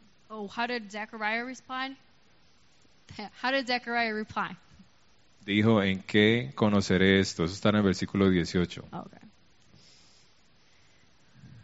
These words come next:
Speaker 1: And Zechariah said unto the angel, "Where shall I know this?"
Speaker 2: Yes, right there. "Where shall I know this?"
Speaker 1: Where
Speaker 2: That's
Speaker 1: shall I
Speaker 2: it.
Speaker 1: know this?
Speaker 2: Ese es el enfoque en
Speaker 1: This
Speaker 2: inglés.
Speaker 1: was
Speaker 2: Es
Speaker 1: the
Speaker 2: diferente en el español. Por favor, tenga paciencia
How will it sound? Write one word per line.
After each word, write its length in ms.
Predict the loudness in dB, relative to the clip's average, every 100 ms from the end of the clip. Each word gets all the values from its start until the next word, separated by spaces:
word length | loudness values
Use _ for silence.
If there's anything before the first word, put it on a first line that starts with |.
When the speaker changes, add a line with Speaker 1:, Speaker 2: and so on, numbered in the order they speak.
| -20 -20 -20 -8
Speaker 1:
And 180 | -6 -2
Zechariah 540 | -4 -2 -2 0 0
said 220 | -2 -4 -4
unto 200 | -8 -10
the 100 | -12
angel, 640 | -10 -12 -12 -14 -14 -16 -20 -20 _ _ -10
"Where 300 | -4 -2 -2
shall 360 | -2 -2 0 0
I 280 | -2 -2
know 500 | -2 -4 -2 -2 -4 -8 -8
this?" 280 | -8 -8 -12 -20 _ _ _ _
Speaker 2:
Yes, 280 | -20 -20 -20 -18
right 180 | -18 -14
there. 160 | -16
"Where 300 | -6 0 0 0
shall 260 | -2 -2 -2
I 40 |
know 240 | -4 -6 -8
this?" 420 | -14 -18 -20 -20 _
Speaker 1:
Where 160 | -8 -4
Speaker 2:
That's 140 | -2
Speaker 1:
shall 80 | -2
I 60 | -4
Speaker 2:
it. 60 | -6
Speaker 1:
know 220 | -8 -10
this? 280 | -12 -20 -20 _ _ _ 4
Speaker 2:
Ese 300 | 4 6 6
es 60 |
el 120 | 6
enfoque 440 | 4 4 2 2 -2 -8
en 100 | -4
Speaker 1:
This 20 | 0 4
Speaker 2:
inglés. 240 | 4 4
Speaker 1:
was 100 | 2
Speaker 2:
Es 200 | -2 -4
Speaker 1:
the 120 | 0 4
Speaker 2:
diferente 500 | 6 6 6 4 2
en 60 |
el 100 | 2
español. 520 | 0 -2 -2 2 2 0
Por 160 | 0
favor, 240 | 4 4 2
tenga 240 | 0 0
paciencia 600 | 0 -2 0 -2 -2